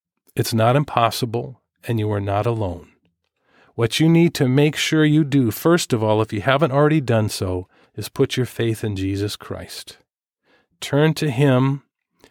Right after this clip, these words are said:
allow him to come into your life, surrender your life to him,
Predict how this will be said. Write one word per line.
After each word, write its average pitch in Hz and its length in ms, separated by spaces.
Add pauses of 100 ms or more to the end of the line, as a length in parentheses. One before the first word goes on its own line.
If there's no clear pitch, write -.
(300)
allow 120 400
him 135 240
to 120 120
come 113 260
into 120 380
your 151 160
life, 117 520
surrender 135 640
your 127 220
life 120 520
to 135 260
him, 98 440